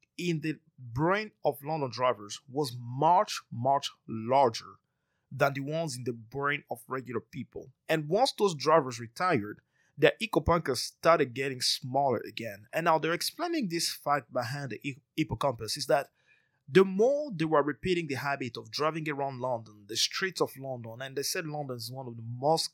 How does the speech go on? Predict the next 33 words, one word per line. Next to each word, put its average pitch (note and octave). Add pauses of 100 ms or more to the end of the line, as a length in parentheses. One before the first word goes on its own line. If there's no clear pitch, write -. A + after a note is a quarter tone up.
complicated C#3+
cities C#3
in B2+
the A2+
world. A2
That's, A#2+
that's -
what C3
I C3+
heard. A#2 (380)
You D3+
know, D3+
and D#3+
driving A3+
around E3
those D3+
streets, -
understanding F#3+
those C#3
streets - (340)
actually G#3+
enabled E3+
those D3
drivers A#2+
to -
develop D3+
this D3+
hippocampus, D3
this E3
part D#3+
of A#2+
their A2+
brain. B2